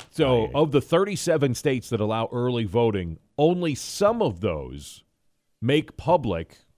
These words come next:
Speaker 1: w-, mean, meaning release,
Speaker 2: Mm-hmm.
Speaker 1: the number of registered Democrats versus Republicans who have requested ballots.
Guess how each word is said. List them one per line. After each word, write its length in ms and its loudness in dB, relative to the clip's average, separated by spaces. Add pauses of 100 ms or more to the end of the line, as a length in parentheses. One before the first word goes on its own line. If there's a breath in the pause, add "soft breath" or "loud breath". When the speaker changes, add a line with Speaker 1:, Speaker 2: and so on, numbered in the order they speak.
Speaker 1:
w-, 160 -2
mean, 300 -2
meaning 340 -2
release, 560 -2
Speaker 2:
Mm-hmm. 320 -4
Speaker 1:
the 100 4
number 300 4
of 160 0
registered 500 -2
Democrats 600 -2
versus 400 -2
Republicans 640 -4
who 100 -2
have 140 -4
requested 680 -6
ballots. 640 -10